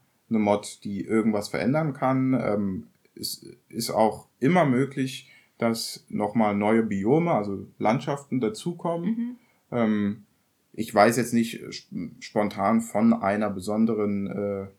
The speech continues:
Speaker 1: Modifikation, die das tatsächlich gemacht hat, aber ich bin mir sehr sicher, dass es da welche gibt. Äh, und ja, da kann alles dazu kommen. Also über die Landschaften, äh, bis hin zu den Tieren,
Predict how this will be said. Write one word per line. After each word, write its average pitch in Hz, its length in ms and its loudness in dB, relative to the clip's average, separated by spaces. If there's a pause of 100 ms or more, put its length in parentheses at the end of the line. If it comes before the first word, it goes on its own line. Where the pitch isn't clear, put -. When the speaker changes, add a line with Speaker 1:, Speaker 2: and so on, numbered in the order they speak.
(1160)
Speaker 1:
Modifikation, 110 720 0
die 113 80 -2
das 107 240 -4
tatsächlich 110 400 -2
gemacht 110 260 -2
hat, 127 60 -2
aber 110 220 2
ich - 300 -12
bin 117 260 2
mir 110 120 6
sehr 101 160 2
sicher, 107 240 -2
dass 104 160 -4
es 101 80 -14
da 98 160 -4
welche 98 240 -4
gibt. 120 320 -6
Äh, 101 300 -2
und 101 280 -6 (140)
ja, 98 300 2
da 101 100 -2
kann - 220 -4
alles 110 240 0
dazu - 240 -6
kommen. 87 200 -8
Also 98 380 -4 (220)
über 127 240 4
die 104 100 -2
Landschaften, 117 800 0 (280)
äh, 101 260 4
bis 110 240 -2
hin 107 300 0
zu - 160 -6
den 92 200 -4
Tieren, 139 640 0